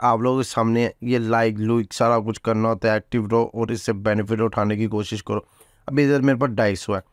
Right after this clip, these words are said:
इधर मेरे पास, ए, पच्चीस सौ होता, ठीक है, कितने पैसे बन गए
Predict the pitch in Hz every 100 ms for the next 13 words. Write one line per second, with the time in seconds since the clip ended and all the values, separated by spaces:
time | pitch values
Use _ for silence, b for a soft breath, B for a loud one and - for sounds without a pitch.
0 | _ - 127 135 135 110 135 131 - 131
1 | 120 113 113 110 110 107 - - - 143
2 | 156 139 110 107 - - _ - - 120
3 | 120 - - 123 120 127 131 - 131 123
4 | 107